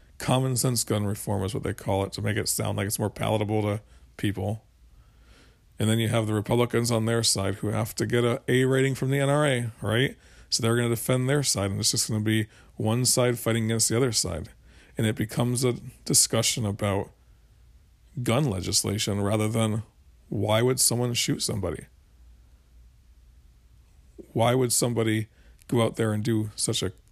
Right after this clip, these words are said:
terrible act as walk into a nightclub and start firing on people? Or why would they go into a Walmart and start shooting people? Like, there's a why. There's something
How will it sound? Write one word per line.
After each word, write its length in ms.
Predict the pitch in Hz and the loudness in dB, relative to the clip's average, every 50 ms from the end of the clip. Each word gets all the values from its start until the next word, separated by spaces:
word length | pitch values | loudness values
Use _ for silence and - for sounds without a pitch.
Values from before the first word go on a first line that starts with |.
| _ _ - - _ - | _ _ -20 -16 _ -8
terrible 500 | - - - 120 123 123 117 110 - 120 | -4 0 2 2 2 2 2 2 0 0
act 440 | 117 113 - - - - - - - - - - - - - - - - | 0 -2 -2 -4 -8 -10 -12 -12 -12 -18 -20 -20 -20 -20 -20 -16 -8 -4
as 120 | 107 110 | -4 -2
walk 320 | 110 101 110 113 113 - - | 0 2 2 2 2 2 0
into 260 | 117 117 113 110 101 | 0 2 2 2 0
a 40 | 101 | 2
nightclub 580 | 101 101 117 - - - 101 92 90 98 117 - - - - - - - - - - - - - - - - | 0 0 0 -2 -2 0 0 0 0 -2 -4 -10 -14 -20 -20 -20 -20 -20 -20 -20 -20 -20 -20 -20 -18 -10 -6
and 140 | 110 107 107 | -4 -2 0
start 240 | - 101 85 - - | 0 0 -2 -2 -4
firing 480 | - - 110 110 117 113 101 101 92 | -4 -2 0 0 0 0 -2 -2 -4
on 120 | 90 98 104 | -6 -6 -6
people? 420 | - - - - - - - - - - - _ _ _ _ - _ _ - _ - - - _ _ - - - - - - - - - _ _ - - | -6 -6 -4 -4 -6 -8 -8 -12 -16 -20 -20 _ _ _ _ -20 _ _ -20 _ -20 -20 -20 _ _ -20 -20 -20 -20 -20 -20 -20 -20 -20 _ _ -4 -2
Or 80 | 104 | 0
why 200 | 101 98 101 110 | 2 2 2 2
would 140 | 113 113 110 | 2 2 2
they 120 | 113 110 | 0 0
go 200 | 107 113 110 113 | 0 2 0 2
into 560 | 113 113 110 107 - 120 110 101 104 101 110 110 - - - - - - - _ _ _ _ _ _ _ _ - - _ _ _ _ _ - | 0 0 0 0 2 2 2 2 2 0 -2 -4 -10 -18 -20 -20 -20 -20 -20 _ _ _ _ _ _ _ _ -20 -20 _ _ _ _ _ 0
a 60 | - | 0
Walmart 480 | 107 104 110 107 117 123 113 104 104 92 | 2 2 4 4 2 2 2 0 0 -2
and 100 | 104 110 | -2 -2
start 240 | - - 107 - - | 0 0 -2 -2 -2
shooting 380 | - - 147 139 123 101 95 | 0 2 2 2 0 0 -4
people? 400 | 90 - 90 - 98 92 87 - - - _ - - _ _ - - - - - _ _ _ - - - - _ - - | -4 -6 -6 -6 -6 -8 -8 -10 -14 -20 _ -20 -20 _ _ -20 -20 -20 -20 -20 _ _ _ -20 -20 -20 -20 _ -10 -6
Like, 160 | - 98 87 - _ _ - - - - - - - - _ _ - - - _ _ _ _ - | -6 -4 -6 -6 _ _ -20 -20 -20 -20 -20 -20 -20 -20 _ _ -20 -20 -20 _ _ _ _ 2
there's 200 | 131 131 127 127 | 4 4 4 4
a 60 | 117 | 2
why. 380 | 110 101 104 120 147 139 117 | 2 2 2 2 4 2 2
There's 180 | 110 101 - - | 0 0 2 2
something 640 | - - - 127 151 160 - 131 117 107 110 110 | 4 4 4 2 2 2 0 0 0 0 -2 -4